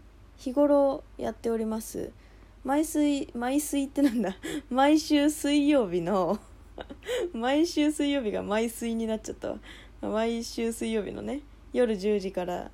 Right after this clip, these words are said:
ツイキャスでね、あの、私ですね、先輩の有本司さんっていう方とね、あの、食後のデザートはおしゃべりでっていうね、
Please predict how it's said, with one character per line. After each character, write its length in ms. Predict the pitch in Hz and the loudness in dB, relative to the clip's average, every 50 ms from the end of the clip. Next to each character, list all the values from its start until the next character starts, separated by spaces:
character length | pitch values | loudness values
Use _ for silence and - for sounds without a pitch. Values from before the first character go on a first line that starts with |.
| - | -16
ツ 140 | - - 262 | -10 -8 -8
イ 60 | 247 | -4
キ 100 | 247 262 | -2 -4
ャ 40 | 269 | -4
ス 120 | - - | -4 -4
で 100 | 247 240 | -6 -6
ね、 300 | 233 233 240 220 196 - - - - - - - - - | -4 -4 -4 -6 -6 -8 -10 -16 -20 -20 -20 -20 -18 -12
あ 100 | - 196 | -10 -8
の、 480 | 190 185 185 180 180 180 180 180 - - - - | -8 -6 -6 -6 -6 -8 -8 -10 -10 -14 -16 -14
私 400 | - - - - 214 208 - - - - - - - - - - 196 | -12 -10 -8 -6 -6 -8 -8 -12 -20 -20 -20 -16 -14 -10 -8 -6 -6
で 80 | 175 175 | -6 -6
す 100 | - - | -8 -10
ね、 220 | - - - - - - - - - - - - - - | -12 -12 -12 -14 -16 -20 -20 -20 -20 -20 -20 -20 -20 -14
先 220 | - - 247 240 226 | -10 -8 -8 -6 -4
輩 180 | - 240 226 226 | -4 -2 -2 -2
の 240 | 220 220 - - | -4 -6 -6 -4
有 120 | 220 247 254 | -4 -4 -4
本 280 | 247 220 202 - 170 | -4 -4 -4 -4 -6
司 400 | 165 - - - 190 185 - 180 | -8 -8 -10 -10 -10 -8 -8 -10
さ 200 | 180 - 180 175 | -10 -8 -8 -8
ん 40 | 175 | -8
っ 20 | 175 | -10
て 200 | - - - 185 | -12 -10 -8 -8
い 80 | 180 | -8
う 40 | 180 | -8
方 260 | - 180 175 - 175 | -10 -12 -12 -12 -14
と 120 | - - - | -12 -12 -12
ね、 220 | 180 196 240 294 - - - - - - - - - - - - - - | -10 -8 -10 -10 -12 -14 -20 -20 -20 -20 -20 -20 -20 -20 -20 -20 -20 -18
あ 80 | 190 170 | -16 -14
の、 200 | 165 160 160 156 | -14 -14 -14 -14
食 380 | - - 202 196 - 247 254 | -10 -10 -10 -8 -6 -6 -4
後 160 | 226 240 240 | -2 -2 -2
の 160 | 240 240 240 220 | -2 -4 -4 -2
デ 180 | 202 220 214 | 0 0 0
ザ 220 | 202 220 233 233 220 | 0 2 2 2 0
ー 20 | |
ト 200 | 220 - - 165 | 0 -2 -6 -6
は 120 | 160 151 147 | -4 -4 -4
お 120 | - - | -4 -6
し 100 | 175 - 208 | -4 -2 -2
ゃ 60 | 208 | 0
べ 140 | 190 175 156 | 0 -2 -4
り 140 | - 143 | -4 -8
で 100 | - - | -8 -10
っ 40 | - | -10
て 220 | - - - - - | -10 -14 -14 -12 -10
い 120 | 170 170 | -10 -10
う 60 | - - | -10 -12
ね、 140 | - - | -14 -16